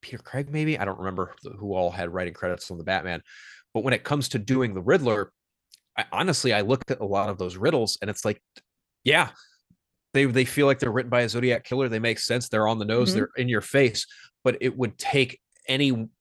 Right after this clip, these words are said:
Speaker 1: and I don't mean this, like, in a mean way, but any normal person would just kinda look at that and be like, "Huh?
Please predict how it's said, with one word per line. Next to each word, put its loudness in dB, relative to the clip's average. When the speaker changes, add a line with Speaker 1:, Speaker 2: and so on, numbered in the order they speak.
Speaker 1:
and 0
I 2
don't 0
mean 0
this, -2
like, -2
in -2
a -2
mean 4
way, 8
but -2
any 2
normal -2
person -2
would -2
just -8
kinda -2
look 0
at -4
that 2
and -6
be 2
like, 0
"Huh? 0